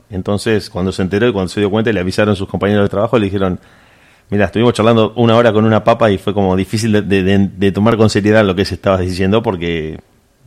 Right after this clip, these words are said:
y ella cuando dijo, "Me quiero morir", dice, y cuando vio la llamada grabada, era, era una papa,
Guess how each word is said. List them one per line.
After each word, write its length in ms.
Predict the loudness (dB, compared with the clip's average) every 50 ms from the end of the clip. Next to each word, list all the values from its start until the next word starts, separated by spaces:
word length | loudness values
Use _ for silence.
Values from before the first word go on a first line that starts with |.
| -20 _ _ -20 _ _ _ -10
y 140 | -4 -4 -2
ella 140 | -2 -2 -2
cuando 160 | -2 -2 -2
dijo, 180 | -2 -2 -2 -4
"Me 120 | -4 -2
quiero 180 | -2 -2 0 0
morir", 380 | 2 2 2 0 -2 -4 -12 _ _
dice, 240 | -14 -12 -10 -10 -10
y 80 | -10 -8
cuando 180 | -6 -4 -2
vio 80 | 0 0
la 80 | 0 0
llamada 300 | 0 -2 0 2 2 2
grabada, 540 | 2 2 2 2 2 0 0 -2 -6 -8 _ _ _ _ _ _ _ _
era, 160 | -4 -2 -2
era 100 | 0 0
una 140 | -2 0 0
papa, 280 | 0 -2 -2 -4 -10